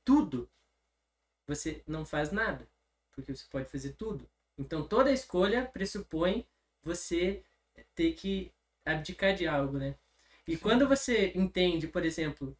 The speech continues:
Speaker 1: eu, eu vejo que, ah, André, você gosta de conversar com as pessoas, você quer saber um pouco mais da vida delas, então você não pode ficar, é, você tem que se limitar a entender, cara, se você gosta disso, é uma área que você tem tesão, você tem que correr atrás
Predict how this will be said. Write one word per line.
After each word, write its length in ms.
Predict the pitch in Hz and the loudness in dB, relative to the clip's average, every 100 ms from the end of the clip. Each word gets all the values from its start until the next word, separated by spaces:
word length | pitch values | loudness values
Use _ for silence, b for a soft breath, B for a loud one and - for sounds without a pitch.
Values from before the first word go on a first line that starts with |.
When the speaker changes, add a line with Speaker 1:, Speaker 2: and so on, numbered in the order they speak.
| _ | _
Speaker 1:
eu, 340 | 147 156 135 - - - 143 | 0 2 0 -4 -18 -12 -6
eu 120 | 135 | -2
vejo 300 | 147 151 - | 0 -2 -2
que, 160 | 160 | -4
ah, 180 | - 165 | -2 0
André, 260 | 147 135 131 | 0 2 0
você 180 | 131 170 | 0 -6
gosta 180 | 156 160 | -4 -4
de 100 | 165 | -4
conversar 380 | 175 151 175 165 | -6 -4 -2 -4
com 60 | |
as 60 | 165 | -8
pessoas, 480 | - - 151 139 131 | -16 -10 -6 -6 -8
você 140 | - | -18
quer 340 | - 156 147 b b b | -10 -6 -6 b b b
saber 320 | - 156 139 160 | -8 -4 -2 -4
um 60 | |
pouco 240 | 156 160 147 | -4 -8 -6
mais 240 | 147 147 | -6 -4
da 80 | 139 | -6
vida 220 | 147 139 | -6 -6
delas, 640 | 135 139 180 185 135 - _ _ _ _ _ _ _ - | -6 -4 -2 -2 -4 -10 _ _ _ _ _ _ _ -12
então 420 | 156 - 156 165 | -10 -6 -4 -4
você 220 | 180 185 | -6 -4
não 120 | 196 196 | -4 -2
pode 400 | 202 214 233 202 | -2 -2 -2 -6
ficar, 260 | - 175 165 151 | -10 -8 -6 -6
é, 200 | 139 135 | -6 -6
você 140 | 135 - | -6 -10
tem 140 | 165 165 | -12 -10
que 60 | |
se 120 | - 185 | -8 -4
limitar 520 | 196 196 - 180 220 | -2 -2 2 2 2
a 40 | |
entender, 320 | 220 214 170 165 | 0 -4 -4 -4
cara, 280 | 226 156 | -4 -2
se 180 | 135 202 | -4 -8
você 160 | 226 185 | -6 -4
gosta 280 | 160 147 139 | -2 -4 -8
disso, 480 | 156 202 - 139 | -10 -10 -8 -8
é 100 | 143 | -6
uma 160 | 147 139 | -4 -2
área 220 | 135 147 | -2 -4
que 140 | - 143 | -8 -14
você 140 | - | -10
tem 160 | 143 135 | -10 -8
tesão, 380 | 135 147 190 | -6 -4 -6
você 100 | 185 - | -6 -8
tem 120 | 180 | -8
que 100 | - | -6
correr 260 | 175 165 | -8 -4
atrás 440 | 196 190 175 208 | -4 -2 -2 -2